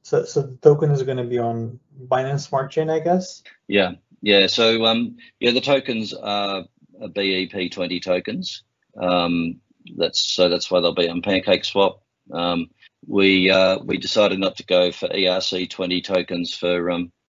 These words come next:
Speaker 2: you know, the obvious reason, you know, to do with gas fees, um, because we wanted to enable, um, as many smaller,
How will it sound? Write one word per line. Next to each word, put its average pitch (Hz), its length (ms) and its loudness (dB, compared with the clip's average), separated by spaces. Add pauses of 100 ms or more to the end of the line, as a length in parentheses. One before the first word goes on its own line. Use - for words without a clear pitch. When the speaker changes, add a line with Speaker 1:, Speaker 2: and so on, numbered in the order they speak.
(120)
Speaker 2:
you 87 100 -10
know, 92 180 -2
the 98 120 4
obvious 95 340 2
reason, 101 420 0 (260)
you 87 180 -2
know, 95 100 -2 (140)
to 92 100 -8
do 95 120 2
with 92 200 2 (300)
gas 110 260 4
fees, 147 500 -2 (440)
um, 90 460 0 (200)
because 92 440 -2
we 90 120 0
wanted 87 240 -2
to 92 140 -2
enable, 85 600 -2 (380)
um, 87 520 -8 (200)
as - 100 -4
many 104 380 4 (400)
smaller, 98 680 2